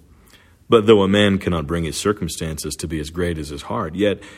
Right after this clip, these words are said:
if he can bring his heart to be as little as his circumstances, to make them even, that is the way to contentment. The world is infinitely deceived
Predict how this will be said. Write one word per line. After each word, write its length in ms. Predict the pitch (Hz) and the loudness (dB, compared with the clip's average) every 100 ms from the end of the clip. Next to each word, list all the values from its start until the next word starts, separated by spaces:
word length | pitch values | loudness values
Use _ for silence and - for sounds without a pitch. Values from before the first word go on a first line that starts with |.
| - | -4
if 80 | 92 | 0
he 100 | 92 | 0
can 140 | 90 | 2
bring 160 | 92 101 | 2 2
his 140 | 85 | 2
heart 300 | - 127 151 | -4 -6 -6
to 100 | - | -6
be 180 | 78 80 | -6 -6
as 160 | 76 78 | -6 -4
little 300 | 107 117 85 | -2 -2 -4
as 160 | 73 | -6
his 120 | 69 - | -10 -8
circumstances, 880 | 165 185 90 - 64 - - - - _ _ | -6 -6 -8 -10 -16 -16 -18 -18 -20 _ _
to 100 | - | -4
make 240 | 95 113 90 | 0 2 0
them 160 | 85 | -6
even, 440 | - 160 190 104 - - - - - - - | -6 -4 -4 -6 -16 -20 -20 -20 -20 -20 -14
that 140 | - 131 | -6 -2
is 140 | 95 | -2
the 100 | - | -2
way 240 | 82 92 76 | -2 -2 -4
to 160 | - | -10
contentment. 560 | 71 69 - 71 58 - - - - - - - - - - - | -14 -12 -12 -14 -18 -20 -20 -20 -20 -20 -20 -20 -20 -20 -16 -2
The 120 | 101 | 2
world 380 | 110 127 107 92 | 4 4 4 0
is 100 | 85 | -4
infinitely 640 | 131 143 143 131 - 101 | -2 -2 0 -6 -4 -4
deceived 600 | 87 87 - 78 64 - | -4 -4 -6 -6 -8 -18